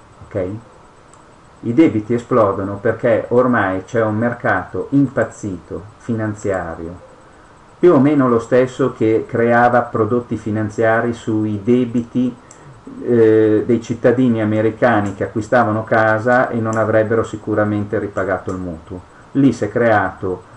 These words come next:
eh, un prodotto finanziario,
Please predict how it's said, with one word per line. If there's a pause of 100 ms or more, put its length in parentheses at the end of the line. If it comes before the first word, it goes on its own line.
(120)
eh,
un
prodotto
finanziario,